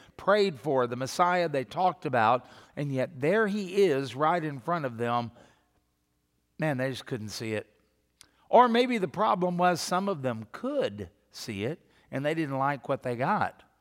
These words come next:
I mean, I understand that to some degree,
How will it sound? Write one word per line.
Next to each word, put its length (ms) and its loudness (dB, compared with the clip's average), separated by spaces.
I 60 -8
mean, 380 -6
I 260 4
understand 720 0
that 240 2
to 100 -6
some 320 -2
degree, 480 -4